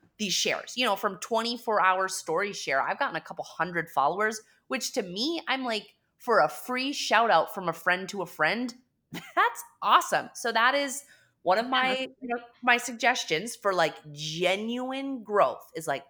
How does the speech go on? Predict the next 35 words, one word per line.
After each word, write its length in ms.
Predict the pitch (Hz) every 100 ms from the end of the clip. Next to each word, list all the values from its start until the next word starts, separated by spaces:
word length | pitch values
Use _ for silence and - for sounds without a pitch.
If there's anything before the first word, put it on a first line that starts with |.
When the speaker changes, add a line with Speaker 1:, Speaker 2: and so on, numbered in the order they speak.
| _ 165
Speaker 1:
go 200 | 185 208
find 300 | 262 285 294
some 200 | 370 359
mamas, 500 | 262 202 208 - - _ _ 175
make 240 | 190 208 208
real 340 | 190 208 254
friends, 420 | - 190 185 254
and 140 | 277 277
just 160 | 302
go, 140 | 311 330
"Hey, 340 | 349 466 214
would 220 | 160 170
you 100 | 196
be 120 | 220
willing 340 | 320 156 156 208
to 100 | 254
do 420 | 175 143 160 220 _ -
a 60 |
story 340 | 277 - 415 294
share?" 240 | - 131 -
Speaker 2:
And 140 | 220 220
I 100 | 220
love 560 | 196 208 214 233 226
that 160 | 214 -
you 400 | 202 190 190 185 - -
touched 340 | - 202 - 196
on 320 | 185 180 180 - - - -
finding 460 | - 233 220 202 175
real 580 | 226 254 240 233 220 214 -
moms 400 | 220 196 190 185
and 180 | 190 185
real 240 | 196 196
connections 760 | 196 214 190 - 196 180 190 185
and 200 | 190 190
sharing 680 | - 196 190 190 190 190